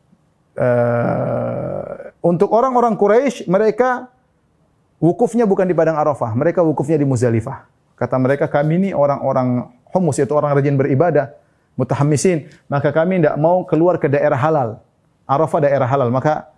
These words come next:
kita di Muzdalifah saja, daerah haram." Jadi, adapun orang lain, yang orang musyrikin yang lain selain Quraisy, mereka ketika berhaji, orang-orang musyrikin lain selain Quraisy, mereka berhaji, mereka wukufnya di Padang Arafah. Tapi intinya mereka hajian,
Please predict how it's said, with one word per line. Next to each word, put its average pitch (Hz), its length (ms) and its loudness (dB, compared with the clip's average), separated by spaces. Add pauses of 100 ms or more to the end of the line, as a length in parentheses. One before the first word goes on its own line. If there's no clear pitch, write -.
kita 147 160 0
di 143 80 2
Muzdalifah 131 480 2
saja, 135 120 2
daerah 123 240 0
haram." 110 260 0 (340)
Jadi, 151 280 0 (360)
adapun 180 320 2
orang 202 240 2
lain, 220 280 2
yang 170 160 0
orang 170 160 2
musyrikin 175 440 0
yang 170 120 2
lain 220 200 2
selain 170 200 2
Quraisy, 196 480 0 (300)
mereka 196 320 0
ketika 180 320 0
berhaji, 156 640 0
orang-orang 147 320 2
musyrikin 156 340 0
lain 185 220 2
selain 156 260 0
Quraisy, 165 400 2
mereka 160 300 0
berhaji, 147 400 0
mereka 156 420 0
wukufnya 156 460 0
di 147 100 0
Padang 127 240 0
Arafah. 113 380 -4 (800)
Tapi 247 240 2
intinya 311 160 4
mereka 330 260 2
hajian, 226 380 2